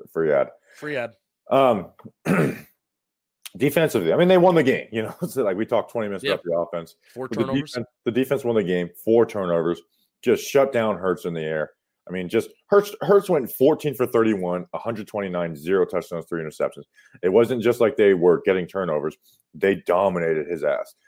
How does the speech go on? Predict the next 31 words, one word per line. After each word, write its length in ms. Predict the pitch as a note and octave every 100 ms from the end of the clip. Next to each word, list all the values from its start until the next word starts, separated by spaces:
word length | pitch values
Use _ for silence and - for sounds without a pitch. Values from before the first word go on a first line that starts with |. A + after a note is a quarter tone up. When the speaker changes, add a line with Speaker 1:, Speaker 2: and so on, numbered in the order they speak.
| _ -
Speaker 1:
They 120 | F2+
made 180 | F#2+ F#2+
him 140 | G2
look 180 | F#2 F#2
like 140 | F2+
a 80 | D#2+ - _
horrible 380 | - F2+ E2 E2
quarterback. 340 | F#2 D#2+ C#2+ F#2
He 60 |
made, 160 | F#2 G2+
he 60 |
made 220 | G2+ A2 A2+
it, 140 | - _ _ -
he, 120 | B2
we 140 | A2+
made 180 | B2+ D3
him 100 | D3+
look 200 | B2 B2+
like 140 | A#2+ A#2
the 60 |
quarterback 460 | - A#2+ G#2+ G#2+ -
that 120 | E2+
we 120 | F#2
did 160 | F2+ D2+
L 180 | F2+ F2+
O 120 | E2+
L 140 | E2+
Jalen 340 | D#2+ F2+ E2+ D#2+
Hurts 300 | E2 - -
tweets 220 | - D#2 E2
about 280 | D#2 C#2+